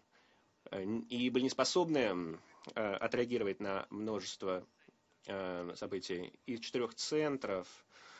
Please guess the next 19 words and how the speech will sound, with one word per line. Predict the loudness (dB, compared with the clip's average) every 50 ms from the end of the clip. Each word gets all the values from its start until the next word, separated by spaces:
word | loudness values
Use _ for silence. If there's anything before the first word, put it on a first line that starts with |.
| -20 -20 -20 _
э, | -8 -4 0 0 2 2 2 0 0 -2 -2 -4 -6 -6 -8 -10
золотых, | -2 0 2 2 2 2 0 2
бе-, | 0 0 0 -2 -6 -6 -6 -4 -4
бе-, | -4 -4 -4
белых | 2 6 6 8 8 8 4 2 2
касок, | 2 4 4 4 4 4 2 0 -2 -4 -14 -10 -4
э, | -2 0 0 0
в | 0 0 -2 -2
Алеппо | 0 0 0 0 0 0 0
были | 0 0 0
также, | 2 2 2 0 0 0 0 0 0 0 -2 -8 _ _ -20 -20 -20 -18 -18 -18 -20 -16 -8 -2
э, | 0 0 2 2 0 -2 -4 -6 -6 -8 -6
поражены. | -4 -4 -2 -2 0 2
Количество, | 4 4 4 4 2 0 0 2 4 4 4 4 2 0 -2 -4 -6 -10 _ _ _ _ -20 -20 -20 -20 -14 -6
э, | -2 -2 0 0 0 -2 -2 -4 -4 -6 -8 -10 -12 -16 -18 -20 -10 -8
э, | -6 -6 -4 -4 -2
жертв | 0 2 2 2 2 0 -2 -2
увеличивается, | 0 2 2 0 0 0 0 0 0 0 0 0 2 2 4 4
и, | 2 2 0 -2 -2 0 2 2 2 2 2 0 -2 -4